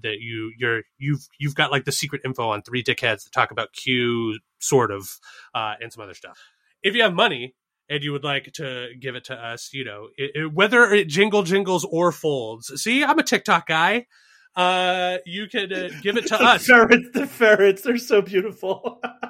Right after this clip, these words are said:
Speaker 1: You can, uh, you can give it to us, uh, by way of our Patreon, uh, if you feel so inclined. You can do that at patreon dot com slash poker politics,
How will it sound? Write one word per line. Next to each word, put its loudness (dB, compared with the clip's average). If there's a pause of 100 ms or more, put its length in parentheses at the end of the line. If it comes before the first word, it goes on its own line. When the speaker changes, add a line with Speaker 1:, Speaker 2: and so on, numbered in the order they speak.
(680)
Speaker 1:
You -2
can, 0
uh, 4
you 0
can -12
give 0
it -8
to 0
us, 4
uh, 2
by -2
way -2
of -2
our -4
Patreon, -6
uh, -6
if -8
you -10
feel -4
so -4
inclined. -4
You -12
can -18
do -12
that -6
at -18
patreon 2
dot -2
com -2
slash -2
poker -6
politics, -6